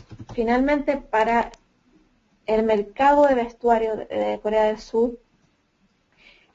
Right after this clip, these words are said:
tenemos que son cada vez más las compañías que, que permiten a sus empleados usar vestimenta informal en el trabajo. Además, hay un número creciente de empresas que recomiendan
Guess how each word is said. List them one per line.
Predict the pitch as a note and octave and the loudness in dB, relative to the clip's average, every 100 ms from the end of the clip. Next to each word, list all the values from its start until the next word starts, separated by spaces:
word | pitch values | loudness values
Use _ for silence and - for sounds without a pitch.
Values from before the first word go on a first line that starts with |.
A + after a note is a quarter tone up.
| - | -6
tenemos | A3 A3+ B3 B3 | -2 2 2 0
que | B3+ A#3 A3+ - - _ _ _ _ _ _ _ _ | 0 2 2 -2 -8 _ _ _ _ _ _ _ _
son | - B3 A#3 | -4 0 2
cada | B3 C4 | 4 4
vez | C4+ C4 | 2 0
más | B3 A#3+ C4 | -2 0 -2
las | B3+ | -4
compañías | B3+ A#3 A3+ A3 A3 A3+ A#3 | -6 -4 -4 -2 -2 -4 -6
que, | A3+ A3+ - _ _ _ - | -10 -10 -18 _ _ _ -10
que | G#3+ | -4
permiten | A3 G#3 G#3+ A3 A3+ A3+ A3+ | -2 0 0 0 0 -2 -4
a | - | -10
sus | A3+ A3 | -8 -4
empleados | G3+ F#3+ F#3+ G#3+ A#3+ | -4 -4 0 0 0
usar | A3 - A3 | -2 -4 -4
vestimenta | G#3 - G#3 G3+ G3 | -4 -6 -4 -2 -4
informal | G3+ G3+ G3 G3 B3+ | -6 -4 -2 -2 0
en | C4+ | -2
el | |
trabajo. | C4+ C4 G3 G3 - B3+ - _ _ _ _ _ _ - | -2 -2 -2 -6 -12 -16 -18 _ _ _ _ _ _ -4
Además, | A3 A3 A3 B3+ | 0 2 2 2
hay | A#3+ | 2
un | A#3 | 2
número | A#3 A3+ A3+ | 2 0 -2
creciente | A3 B3+ B3 | -6 -4 -2
de | B3 | 0
empresas | A#3 A3+ A#3+ - | 0 -4 -8 -6
que | A#3+ | -4
recomiendan | A3 G#3+ G#3 G#3+ A#3 A#3 | -2 -2 -2 -2 -2 -4